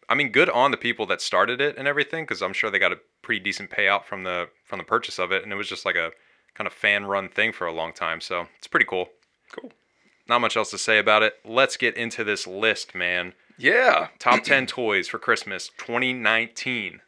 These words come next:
Speaker 2: That's right, man. We, we, we have to help you guys out, 'cause I know you're all at this point just scrambling. Like, December is just knocking at the door, and probably for most of you, it's already here because that's when you listen to the cast.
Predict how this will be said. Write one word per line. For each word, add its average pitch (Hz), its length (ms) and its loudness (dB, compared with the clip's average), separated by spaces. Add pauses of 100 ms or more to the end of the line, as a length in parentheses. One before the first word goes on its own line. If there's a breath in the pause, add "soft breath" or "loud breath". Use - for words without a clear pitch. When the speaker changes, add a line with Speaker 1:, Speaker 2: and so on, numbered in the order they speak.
Speaker 2:
That's - 240 -8
right, 101 240 0
man. 87 260 -4
We, 95 220 -4
we, 113 240 -4
we 120 160 0
have 135 280 6
to 139 80 2
help 117 260 2
you 113 80 0
guys 95 300 2
out, 82 260 0
'cause 107 140 -6
I 104 60 -2
know 107 140 2
you're 107 220 2
all 107 320 4
at 95 120 -6
this 104 160 -4
point 95 320 -6
just - 180 0
scrambling. 98 640 0
Like, 92 240 -6
December 113 560 0
is 98 220 -4
just 95 180 -6
knocking 95 380 2
at 95 100 -2
the - 60 -16
door, 95 500 -4 (400 loud breath)
and 90 300 0
probably 95 320 0
for 87 320 -6
most 95 280 -4
of 98 80 -10
you, 90 420 -4
it's - 420 -8 (180)
already 87 260 -6
here 76 280 -6
because 80 320 -14
that's 87 180 -10
when - 80 -14
you - 80 -16
listen - 200 -12
to - 40 -20
the - 80 -14
cast. - 340 -10